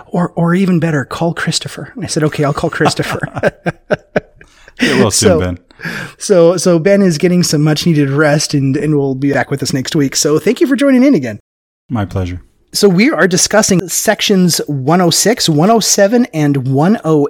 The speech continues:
Speaker 1: eight. But we're gonna spend most of our time here with section one oh seven because it's,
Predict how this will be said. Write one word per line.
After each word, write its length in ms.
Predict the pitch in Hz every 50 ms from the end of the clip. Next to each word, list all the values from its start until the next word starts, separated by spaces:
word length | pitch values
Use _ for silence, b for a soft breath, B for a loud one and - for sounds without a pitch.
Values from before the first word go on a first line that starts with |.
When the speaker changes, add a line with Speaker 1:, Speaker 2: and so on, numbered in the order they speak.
| -
Speaker 1:
eight. 380 | - 170 175 147 113 - - - B B B B B B B B B B B
But 220 | 147 160 156 147
we're 160 | 143 139 180
gonna 160 | 262 349 339
spend 320 | - - - 240 233 226 202
most 240 | 190 214 208 - 190
of 60 | 170
our 80 | 160
time 320 | 160 - - 180 175 185 170
here 260 | - - 170 165 160
with 180 | 147 143 131 -
section 380 | - 165 156 - - 165 147
one 140 | 139 139 135
oh 60 | 131
seven 360 | - - - 147 135 135 151
because 400 | 160 151 - - - 151 135 127
it's, 480 | 135 151 160 - - - - - - _